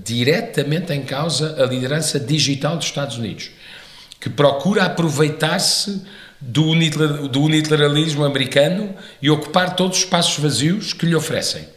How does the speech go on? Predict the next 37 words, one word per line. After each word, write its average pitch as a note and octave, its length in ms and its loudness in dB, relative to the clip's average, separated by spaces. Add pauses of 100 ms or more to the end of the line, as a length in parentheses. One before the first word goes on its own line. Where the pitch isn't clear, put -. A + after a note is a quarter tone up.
(580)
que - 100 -10
tem F3 240 2
hoje F#3+ 220 2
em F3+ 80 0
dia G3 120 2
uma F#3 160 2
influência E3 580 0
desproporcionada D#3+ 840 -2
em D3+ 120 2
África D3+ 360 -2
ou C3+ 60 0
na C#3 80 2
América C#3 360 2
Latina, E3+ 440 2
entre G3+ 260 2
outras F3+ 280 0
razões, E3+ 460 -2 (680)
porque D#3 260 0
europeus E3+ 460 2
e E3+ 40 4
americanos E3 520 2 (400)
não E3 100 2
souberam E3+ 420 2
compensá-la B2 840 -2 (920)
eu D3 140 0
acho C#3+ 160 -2
que - 80 -4
isso - 160 -2
é - 20 -2
um C#3+ 100 -4
assunto C#3 540 -6
bastante C#3+ 480 -2
consensual B2 720 -8
entre A2+ 240 -8
democratas G2+ 560 -10
e F#2 60 -10
republicanos. E2+ 720 -14